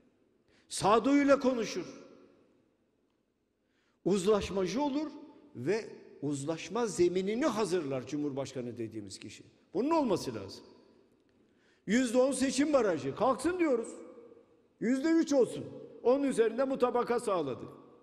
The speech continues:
Yüzde on seçim barajını kim getirdi? Darbeciler getirdi. Hem darbeye karşıyım diyeceksin, hem darbecilerin getirdiği kanuna evet diyeceksin.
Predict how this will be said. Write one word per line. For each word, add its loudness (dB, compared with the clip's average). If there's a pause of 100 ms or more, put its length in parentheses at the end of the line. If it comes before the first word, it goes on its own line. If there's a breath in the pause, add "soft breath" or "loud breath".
(1200)
Yüzde 2
on 4
seçim -2
barajını 2
kim 2
getirdi? 2 (1400)
Darbeciler 2
getirdi. -4 (1900 soft breath)
Hem 2
darbeye 8
karşıyım 4
diyeceksin, 2 (180 loud breath)
hem 2
darbecilerin 4
getirdiği 0
kanuna 2
evet 2
diyeceksin. 0